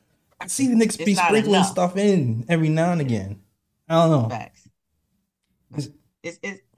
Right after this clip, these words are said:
Speaker 2: it's not enough. I would like more consistency with it. I actually, it's funny you said that. I clipped, I might post it. I clip a lot of videos, but I don't always post all of them.
Speaker 1: Mm.
Speaker 2: Um, it was a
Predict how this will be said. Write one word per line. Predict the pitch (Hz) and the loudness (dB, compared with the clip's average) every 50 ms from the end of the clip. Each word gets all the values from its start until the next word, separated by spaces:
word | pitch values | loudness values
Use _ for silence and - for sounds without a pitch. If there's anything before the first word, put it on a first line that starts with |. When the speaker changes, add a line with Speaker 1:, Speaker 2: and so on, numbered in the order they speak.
| _ _ | _ _
Speaker 2:
it's | - 220 247 233 | -4 -4 -2 -2
not | 247 247 240 226 | -2 -2 -2 -2
enough. | 208 185 180 185 202 208 175 - | -4 -6 -6 -4 -4 -4 -2 0
I | 123 185 | 0 0
would | 208 214 202 | 0 0 0
like | 196 175 160 | -2 -2 -2
more | 160 165 170 175 175 | -4 -8 -12 -12 -12
consistency | - - 156 - - 196 208 - - 190 196 190 - 208 202 | -12 -14 -16 -14 -12 -12 -12 -12 -12 -14 -14 -14 -12 -12 -12
with | 202 208 | -10 -12
it. | 202 202 - - - - - | -12 -14 -18 -20 -16 -8 -4
I | 175 214 233 | -2 -2 -2
actually, | 226 - 233 214 | -4 -6 -10 -12
it's | 202 202 196 - | -12 -12 -12 -12
funny | 220 208 208 185 | -10 -10 -10 -12
you | 190 190 | -12 -12
said | - - 185 190 180 | -12 -10 -10 -10 -8
that. | 165 143 - - | -8 -8 -6 -4
I | - 202 202 - | -4 -4 -6 -8
clipped, | - - 240 240 - - _ _ _ _ _ _ _ _ _ - | -10 -6 -6 -6 -6 -8 _ _ _ _ _ _ _ _ _ -10
I | - 92 127 | -8 -8 -8
might | 147 170 165 160 143 - - _ _ _ _ - | -6 -6 -8 -8 -8 -12 -16 _ _ _ _ -8
post | 190 170 156 - - - | -6 -6 -6 -8 -10 -12
it. | 143 127 | -10 -8
I | 135 143 | -6 -8
clip | 143 - 240 220 214 190 | -8 -8 -10 -10 -8 -4
a | |
lot | 175 175 160 160 | -2 0 0 0
of | 147 135 | -2 -4
videos, | 170 175 165 151 139 143 135 | -8 -8 -8 -8 -10 -10 -6
but | 143 143 | -4 -2
I | 151 156 | -2 -2
don't | 170 175 - | -2 -4 -8
always | - 165 170 165 156 - | -8 -8 -8 -8 -12 -14
post | - - 190 185 185 - - | -12 -10 -8 -8 -10 -10 -12
all | 147 127 127 127 | -12 -10 -10 -10
of | 120 | -12
them. | 123 123 120 _ _ _ - | -14 -18 -18 _ _ _ -4
Speaker 1:
Mm. | 139 131 127 123 | -2 0 0 2
Speaker 2:
Um, | 120 117 - 160 160 151 - _ _ _ _ _ _ _ _ _ _ _ _ _ _ _ _ _ _ _ _ _ _ _ _ _ _ _ _ _ - | 2 0 0 -2 -6 -10 -16 _ _ _ _ _ _ _ _ _ _ _ _ _ _ _ _ _ _ _ _ _ _ _ _ _ _ _ _ _ -6
it | 202 214 | -6 -4
was | 214 214 214 202 190 180 | -2 -2 -4 -2 -2 -2
a | 160 160 156 139 120 - | -2 -2 -2 -4 -6 -10